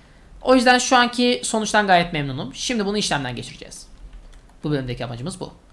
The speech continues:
Bir tane daha bulabilir miyim? Eh, hiç sanmıyorum. Hiç sanmıyorum. Çok zor buldum bunu.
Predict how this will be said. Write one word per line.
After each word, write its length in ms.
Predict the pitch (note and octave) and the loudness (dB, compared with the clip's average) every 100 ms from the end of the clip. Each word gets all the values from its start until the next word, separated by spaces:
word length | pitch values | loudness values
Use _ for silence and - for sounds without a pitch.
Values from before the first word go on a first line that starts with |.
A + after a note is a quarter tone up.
| _ _ _ _ | _ _ _ _
Bir 160 | C4 C4 | -2 2
tane 220 | C4 A#3 | 4 6
daha 140 | A#3 A3+ | 6 6
bulabilir 320 | A3+ G#3+ A3+ | 4 2 2
miyim? 300 | A3 A#3 A#3 - | 2 0 -4 -12
Eh, 320 | D#3+ D#3+ D#3+ D#3+ - | -8 -4 -4 -4 -6
hiç 140 | F3+ | -8
sanmıyorum. 440 | - B2 A#2 - - _ _ - - - - - - - | -4 -4 -6 -14 -20 _ _ -20 -20 -20 -20 -20 -20 -14
Hiç 500 | C#3+ D3+ E3 E3+ E3+ | -8 -6 -4 -4 -6
sanmıyorum. 500 | - G#2+ - C#2 - - - - - _ | -8 -10 -10 -16 -18 -18 -20 -20 -20 _
Çok 180 | - F3 | -6 -6
zor 160 | C#3 A#2 | -4 -8
buldum 220 | A#2+ A2+ | -10 -12
bunu. 200 | A#2+ D#3 | -12 -14